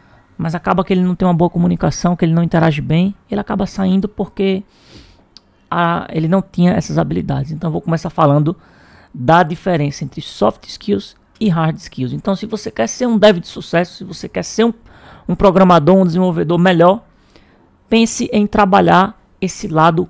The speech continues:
comportamental, porque eu tenho certeza que tecnicamente você já é muito fera. Então tenha um bom relacionamento interpessoal, uma boa comunicação. Boa comunicação não é você chegar no rádio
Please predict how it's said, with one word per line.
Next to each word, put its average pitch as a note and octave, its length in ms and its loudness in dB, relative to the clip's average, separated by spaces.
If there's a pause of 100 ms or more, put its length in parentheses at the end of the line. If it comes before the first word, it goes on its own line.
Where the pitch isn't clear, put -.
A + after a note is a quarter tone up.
comportamental, F#3+ 960 2
porque - 200 4
eu G3 60 6
tenho G#3 180 6
certeza A3+ 600 4
que - 80 -12
tecnicamente G3+ 760 -4
você G#3+ 360 -2
já G3+ 160 2
é G3 80 4
muito F3 560 4
fera. C3+ 400 0 (1200)
Então A3 300 2
tenha A#3+ 340 2
um A#3 120 4
bom F#3 280 2 (360)
relacionamento G3 1000 2 (140)
interpessoal, F3+ 960 -4 (320)
uma G#3 180 6
boa F#3 220 4
comunicação. G3 680 0
Boa G3+ 260 4
comunicação A3 840 0
não F3 140 0
é A3 80 4
você G#3+ 180 -2
chegar F#3 300 2
no D#3+ 80 4
rádio C#3+ 380 2